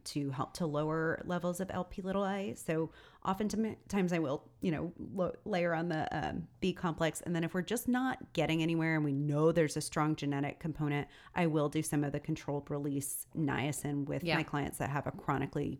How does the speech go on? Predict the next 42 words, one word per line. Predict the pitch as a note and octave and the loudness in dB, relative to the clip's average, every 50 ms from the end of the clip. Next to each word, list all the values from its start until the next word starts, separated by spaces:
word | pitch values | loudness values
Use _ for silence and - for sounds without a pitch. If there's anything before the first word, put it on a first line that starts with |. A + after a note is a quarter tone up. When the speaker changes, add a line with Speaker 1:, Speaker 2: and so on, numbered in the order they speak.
| - - | -8 -4
Speaker 1:
elevated | D3+ D3 C#3+ C#3 D3+ C#3+ D#3+ D3+ - - - - | -2 -2 -2 -2 -2 -2 -4 -4 -6 -8 -8 -6
L | D3+ C#3+ | -6 -6
P | - - D#3 | -4 -6 -6
little | - - - G2 C#2+ | -6 -4 -4 -4 -4
A. | A1+ - - - - - - - | -4 -4 -6 -8 -12 -14 -6 -2
Speaker 2:
Yes. | F3+ E3+ D3+ - - - - - - | 0 0 0 0 -2 -8 -14 -10 -4
And | - F#3+ F#3 F3 | -2 -2 0 0
then | D#3 D3 D3+ D3 C#3 - - - | 0 0 0 -2 -4 -6 -8 -8
the | E3 - E3 D#3 C#3+ C3+ C#3 C3+ | -2 0 2 2 2 2 2 4
Bio | E3+ E3 D#3 D3+ | 6 6 6 6
C | D3+ - D#3+ C#3+ | 4 2 -2 -2
plus | - - D3+ C#3+ D3+ - - | -2 -2 -2 -2 -2 -2 -4
can | - F3 E3 | -4 -2 0
be | C#3+ | 0
a | C#3 | 0
big | C3 - C3+ B2+ | 0 -2 -2 -2
Speaker 1:
Sure, | - C3 E3 G3 G#3+ | 0 0 2 2 2
Speaker 2:
one | F3+ | 2
Speaker 1:
yeah, | D#3+ E3 | 2 2
yeah. | F3+ F#3 F#3 | 2 2 2
Speaker 2:
here | D3 C3+ C3+ - | 2 0 -2 -4
as | - D3+ D3+ | -4 -4 -2
well. | D3+ D#3 C#3+ C#3+ | 0 2 2 2
And | D3+ D#3 - | 2 2 2
I | - | 4
would | F#3 E3+ G3 G#3+ A3 A#3 | 4 4 4 2 2 4
note | G#3 F3 E3 D#3+ D#3 - - - - - - - - - - | 4 6 6 4 4 2 -4 -12 -16 -20 -20 -20 -18 -6 0
that | F3 E3+ D#3+ D#3 - - - - - - - _ _ _ _ - - - - - | 4 4 4 4 2 -2 -10 -20 -20 -20 -20 _ _ _ _ -20 -20 -12 -6 0
this | F#3 G3+ G#3+ G#3 | 2 4 4 4
is | B3 A#3 | 2 2
one | A3 G#3+ G#3 G3 | 4 4 4 4
that | F3 - - | 4 2 0
could | - G3+ F3+ E3+ | 2 2 2 2
be | F#3 | 2
influenced, | D#3+ - D3 D#3 E3+ - - F3 E3+ D#3+ D#3 D#3 - - D3 | 0 2 2 0 0 0 0 0 0 2 2 0 -2 -4 -6
especially | - - D#3+ D#3+ - - D3+ D#3 D#3 - - - | -4 -2 -2 -2 0 0 0 0 -2 -2 -4 -4
for | - D#3 D3+ C#3+ D3 D3 C#3 - - - - | -2 0 0 2 2 0 0 -2 -6 -8 -6
m-, | D#3 D3 C3+ D3+ - | -4 -2 -2 -2 -2
women | - D3+ E3+ D#3+ D#3+ D#3+ D#3+ | 0 2 2 4 4 2 2
that | D3+ D3+ | 2 2
are | D3 | 2
menstruating. | D3 D3 D3 D3 D3+ D3+ - - - D#3 D#3 D3+ D3+ D3 D3 D3 D#3+ | 2 2 0 0 0 -2 -2 -2 0 0 0 2 2 2 2 2 0